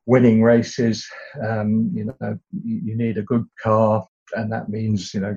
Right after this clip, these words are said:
good aerodynamics, good vehicle dynamics, uh, good reliability. You need a good team who understand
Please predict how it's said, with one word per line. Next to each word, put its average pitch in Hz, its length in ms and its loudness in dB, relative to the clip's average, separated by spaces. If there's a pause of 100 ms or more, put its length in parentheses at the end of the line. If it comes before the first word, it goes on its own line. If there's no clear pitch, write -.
good 101 180 -2
aerodynamics, 107 760 -2 (100)
good 107 180 -4 (100)
vehicle 113 340 -4
dynamics, 104 880 -2
uh, 110 380 -6 (200)
good 104 220 -2
reliability. 107 1040 -2 (120)
You 117 80 0
need 117 220 6
a 110 40 0
good 117 280 -2
team 113 500 2
who 110 640 0 (140)
understand 110 800 -2